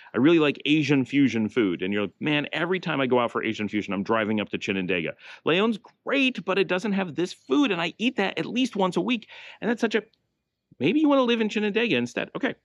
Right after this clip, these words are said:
fine. Then you adjust. Now you go look at Chinandega. Now, do you know the barrios of Chinandega? Do you know the different neighborhoods? Do you wanna be downtown? Do you know what good pricing is there? It's gonna take a little bit of time in Chinandega to get to know those things. Do you know which restaurants you really like? Are they viable? Are they gonna be around for a long time?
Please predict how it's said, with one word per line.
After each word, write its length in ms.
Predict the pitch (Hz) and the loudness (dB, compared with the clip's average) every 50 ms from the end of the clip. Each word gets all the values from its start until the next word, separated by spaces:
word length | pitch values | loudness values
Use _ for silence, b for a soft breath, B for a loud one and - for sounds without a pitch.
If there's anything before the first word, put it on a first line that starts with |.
| _ _ _ | _ _ _
fine. 240 | - - 214 175 - _ _ _ _ _ _ _ _ - - | -6 -4 -4 -4 -6 _ _ _ _ _ _ _ _ -4 0
Then 200 | 110 131 147 156 | 2 4 4 6
you 120 | 156 160 | 4 4
adjust. 580 | 147 113 110 135 131 - - - - - - _ _ _ _ _ | 4 2 0 -2 -2 -4 -8 -12 -18 -20 -20 _ _ _ _ _
Now 120 | - 127 123 | 0 2 2
you 220 | 123 120 120 120 - _ _ _ _ - | 4 2 2 0 -2 _ _ _ _ 0
go 120 | 110 131 127 | 2 4 4
look 220 | 117 120 117 - | 4 4 0 -2
at 60 | 107 | -4
Chinandega. 540 | - - 117 101 101 98 92 87 85 76 - _ B B B B B | -4 -4 -2 -2 -2 0 -2 -2 -2 -4 -6 _ B B B B B
Now, 280 | - 123 120 85 - - | -2 -2 -2 -2 -6 -6
do 80 | - 123 | -2 2
you 100 | 127 120 | 2 4
know 220 | 120 117 117 120 | 4 4 4 4
the 100 | 113 117 | 2 2
barrios 600 | 101 104 107 107 127 139 120 98 85 - - - _ _ - | 0 0 0 0 0 0 0 -2 -4 -6 -10 -16 _ _ -8
of 80 | 95 92 | -8 -4
Chinandega? 480 | - 120 107 98 92 95 90 80 82 | -2 -2 0 0 0 -2 -2 -4 -4
Do 80 | 78 98 | -2 -2
you 40 | 101 | 0
know 120 | 104 107 | 0 0
the 100 | 107 113 | 0 0
different 240 | 110 120 - 127 110 | 0 -2 -2 -2 -2
neighborhoods? 500 | 110 113 117 113 120 113 123 120 110 101 | 0 0 0 0 0 2 2 0 0 -2
Do 80 | - 98 | -4 -2
you 60 | 98 | -2
wanna 140 | 98 101 101 | 0 0 0
be 100 | 104 98 | -2 -2
downtown? 500 | 85 95 95 101 104 - 117 104 104 98 | -2 -2 -2 -2 -2 -2 -2 -2 -2 -2
Do 80 | 92 | -2
you 60 | 95 | -2
know 180 | 92 95 95 98 | 0 2 2 2
what 180 | 104 107 101 104 | 4 2 2 0
good 160 | - 104 98 | 0 -4 -4
pricing 380 | - - 98 113 - - 98 85 | -4 -4 -4 -2 -2 -2 -4 -4
is 120 | 78 71 | -4 -4
there? 120 | - 82 62 | -4 -4 -6
It's 120 | 65 - | -4 -4
gonna 140 | - 202 175 | -4 -2 -2
take 120 | 185 - | 0 0
a 40 | 160 | 2
little 160 | 156 147 147 | 2 2 2
bit 20 | 143 | 0
of 80 | 135 | 0
time 260 | - 196 180 117 82 - B B B B B B | 0 -2 -2 -2 -4 -6 B B B B B B
in 140 | 143 151 151 | 0 0 0
Chinandega 560 | 139 151 143 135 123 107 131 127 87 - - | 0 0 0 0 0 -2 -2 -4 -4 -8 -10
to 100 | - - 110 | -6 -4 -2
get 100 | 120 - | -2 -2
to 80 | - 107 | 0 0
know 160 | 110 120 131 | 2 2 2
those 200 | 110 90 80 - | 2 0 -2 -4
things. 260 | - - - - - | -10 -14 -14 -12 -4
Do 60 | - 131 | 2 4
you 80 | 131 | 4
know 200 | 120 123 127 135 | 4 4 4 2
which 200 | 131 123 - - | 2 0 0 0
restaurants 400 | - 131 131 - - 101 87 - | -2 -4 -4 -4 -4 -4 -4 -4
you 80 | - 98 | -4 -2
really 220 | 92 90 90 90 | 0 0 0 0
like? 260 | 87 98 95 76 - | 0 -2 -2 -2 -4
Are 240 | - 101 104 113 120 | -2 0 2 2 2
they 200 | 113 123 123 123 | 2 2 2 2
viable? 440 | 113 98 104 107 120 131 107 92 90 | 0 0 -2 -2 -2 -2 -2 -2 -4
Are 80 | 87 87 | -4 -2
they 140 | 95 95 | -4 -4
gonna 220 | 92 104 104 107 101 | -2 -2 -4 -2 0
be 120 | 95 113 | 0 0
around 360 | 104 98 87 85 87 98 113 | 0 0 -2 -2 -2 -2 -2
for 100 | 113 - | 0 0
a 20 | 139 | 0
long 160 | 139 139 135 | 0 0 0
time? 160 | - 156 160 | -2 -6 -6